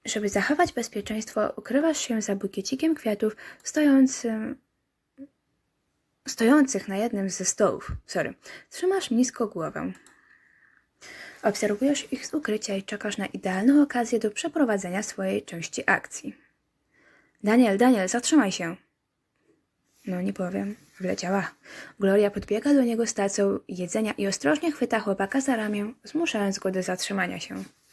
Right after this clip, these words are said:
Czego chcesz? Jestem zajęty obsługiwaniem rodziny królewskiej. Wiem, dlatego cieszę się, że udało mi się ciebie zatrzymać. Szef Benoit uważa, że na twojej tacy jest nałożone zepsute jedzenie.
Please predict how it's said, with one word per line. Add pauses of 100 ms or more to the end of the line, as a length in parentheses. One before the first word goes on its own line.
(880)
Czego
chcesz? (140)
Jestem
zajęty
obsługiwaniem
rodziny
królewskiej. (920)
Wiem,
dlatego
cieszę
się,
że
udało
mi
się
ciebie
zatrzymać. (280)
Szef
Benoit
uważa,
że
na
twojej
tacy
jest
nałożone
zepsute
jedzenie.